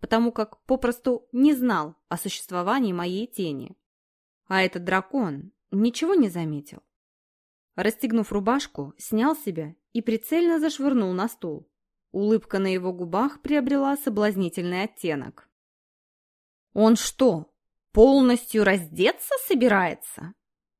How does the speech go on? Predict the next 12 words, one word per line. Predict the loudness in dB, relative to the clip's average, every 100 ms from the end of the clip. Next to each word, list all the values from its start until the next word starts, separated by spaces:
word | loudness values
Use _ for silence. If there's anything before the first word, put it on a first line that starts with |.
| _ _ _ -12
возмущалась | -8 -2 -2 0 -2 -2
Саира. | -4 -2 0 -2 -4 -12 _ _ _ _ _ _ _ _ _ _ 2
"Ну | 6 8 8
каков | 8 6 4 2
наглец! | 2 2 -2 -6 -8 _ -20 _ _
Я | -2 6 10
не | 10
хочу | 6 2 8 8
на | 8
это | 4 0
смотреть! | 0 0 0 0 0 -2 _ _ _ _ _ _
Фу, | 0 6 8 6